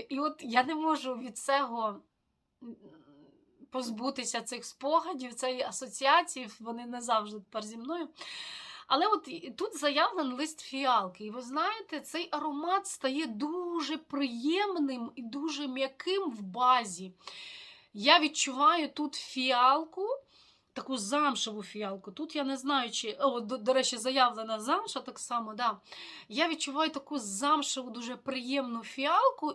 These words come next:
і це навіть якось, м, просто може здатися, е,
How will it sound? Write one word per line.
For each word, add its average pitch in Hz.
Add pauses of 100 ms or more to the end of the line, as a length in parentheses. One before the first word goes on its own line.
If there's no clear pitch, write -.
і 277
це -
навіть 453 (640)
якось, 349 (160)
м, 247
просто 320
може 302
здатися, 240
е, 233